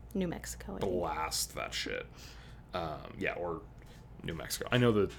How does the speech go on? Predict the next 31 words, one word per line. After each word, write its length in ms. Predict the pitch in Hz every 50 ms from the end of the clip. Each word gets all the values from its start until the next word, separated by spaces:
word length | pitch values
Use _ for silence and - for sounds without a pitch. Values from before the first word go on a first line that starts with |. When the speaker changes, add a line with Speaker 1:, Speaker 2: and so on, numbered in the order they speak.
| - -
Speaker 2:
story's 480 | - - - 135 123 117 113 113 110 107
set 220 | - - 104 -
in 80 | 110 110
New 80 | 107 104
Mexico. 580 | 104 101 - - - 110 104 101 101 98 92 - - - - -
Um, 200 | 87 85 85 -
I 100 | - 98 - - - - - -
had 180 | - 85 80 78
forgotten 420 | - - 80 104 107 113 - 113
that, 220 | 110 110 110 107 -
just 220 | 110 104 - - - -
full 200 | - - 110 107
disclosure. 460 | 104 104 - - 110 101 101 107 101 - - - - - - - -
Um, 440 | - 101 92 87 80 73 - - - - - - - - - 117 98 -
but, 320 | 107 95 85 - - -
uh, 300 | 95 85 80 78 76 78 - - - - - - - - - - - - - - - -
yeah, 120 | - - - - - -
don't 140 | - 90
know 80 | 85 82
where 160 | 80 80 78 80
it 80 | 80 -
was 80 | - -
filmed. 260 | - 78 78 87 - - - - - - - - - - -
Um, 480 | 120 117 110 104 92 85 64 - - -
Speaker 1:
One 180 | - 214 226 254
thing 180 | 311 320 320
I 80 | 330 294
was 260 | 226 202 190 185 185
disappointed 580 | - 190 180 - 170 - - 190 185 185 180 170
with, 200 | 180 - - -
though, 340 | - 175 170 - - -